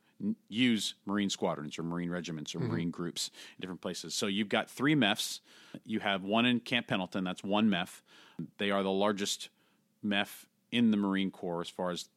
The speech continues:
Speaker 1: amount of stuff, people, gear, uh, and geographic space that they own and are responsible for.
Speaker 2: Mm-hmm.
Speaker 1: Uh, you have two mef at Camp Lejeune or Camp Lejeune, uh, North Carolina.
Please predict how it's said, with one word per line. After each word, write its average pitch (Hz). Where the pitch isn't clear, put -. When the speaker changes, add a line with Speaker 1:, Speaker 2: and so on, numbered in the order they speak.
Speaker 1:
amount 95
of 85
stuff, -
people, 95
gear, 92
uh, 87
and 92
geographic 98
space -
that 98
they 85
own 92
and 85
are 82
responsible 85
for. 80
Speaker 2:
Mm-hmm. 110
Speaker 1:
Uh, 95
you 107
have 101
two 160
mef 123
at 98
Camp 110
Lejeune 104
or 87
Camp 98
Lejeune, 92
uh, 95
North 95
Carolina. 95